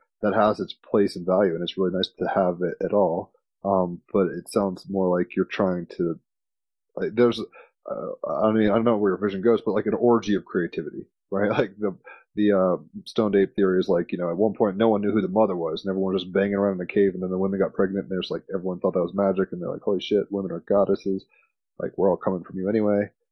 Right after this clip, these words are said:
'cause we don't understand what the fuck's going on." In any event, it seems like something like that creatively is,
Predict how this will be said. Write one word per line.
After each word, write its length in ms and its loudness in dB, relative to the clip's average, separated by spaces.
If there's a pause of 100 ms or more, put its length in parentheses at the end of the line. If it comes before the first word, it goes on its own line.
(200)
'cause 120 -8
we 80 -6
don't 160 -4
understand 380 -6
what 80 -8
the 80 -14
fuck's 200 -6
going 180 -4
on." 340 0 (560)
In 100 0
any 160 4
event, 360 0
it 140 -8
seems 180 0
like 140 2
something 240 0
like 200 0
that 220 2
creatively 500 -2
is, 400 -4